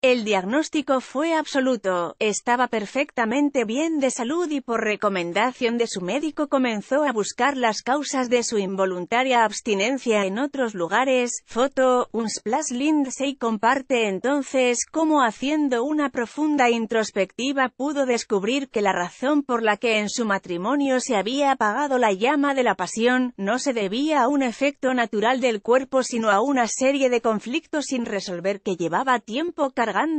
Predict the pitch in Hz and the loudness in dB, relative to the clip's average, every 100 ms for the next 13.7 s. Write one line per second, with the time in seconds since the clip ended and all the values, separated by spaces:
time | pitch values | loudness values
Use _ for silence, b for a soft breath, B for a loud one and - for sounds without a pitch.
0 | 277 247 240 214 175 165 160 147 226 196 | 0 0 -2 -2 -2 0 -2 -4 0 0
1 | - 254 320 311 269 226 - 285 - - | 0 -4 -2 -2 -2 -2 -2 -4 -4 -2
2 | 269 240 208 214 208 190 196 285 330 311 | 0 2 0 -2 0 -2 0 0 2 2
3 | - 269 277 269 254 247 190 220 302 294 | 2 2 2 0 0 0 0 0 0 -2
4 | 254 247 214 - 240 208 - 202 202 196 | -2 0 -2 0 -2 -2 -4 0 0 2
5 | 190 254 240 254 320 302 285 247 240 220 | 2 2 0 0 0 2 2 2 2 2
6 | 208 202 185 285 349 285 262 254 202 - | 0 0 -2 -4 0 -2 0 -4 -6 -2
7 | 233 247 220 226 262 247 - 269 285 269 | 0 2 0 0 2 0 2 2 2 2
8 | 247 214 190 - 220 285 269 254 - 220 | 0 -2 -2 -2 0 0 0 -2 -2 -2
9 | 190 294 302 285 233 226 208 196 175 247 | -4 -4 -2 0 0 0 -2 -2 -2 -2
10 | 285 269 247 233 - - 254 220 233 190 | 0 0 0 -2 -6 -8 -6 -2 -2 -2
11 | 180 214 294 277 262 254 240 - 254 262 | -4 -2 0 0 0 0 0 0 0 0
12 | 214 185 - 277 269 254 214 185 294 320 | 0 -2 0 0 2 2 2 0 -4 -4
13 | 302 - 294 - 220 175 151 | -4 0 -2 0 -2 -2 -6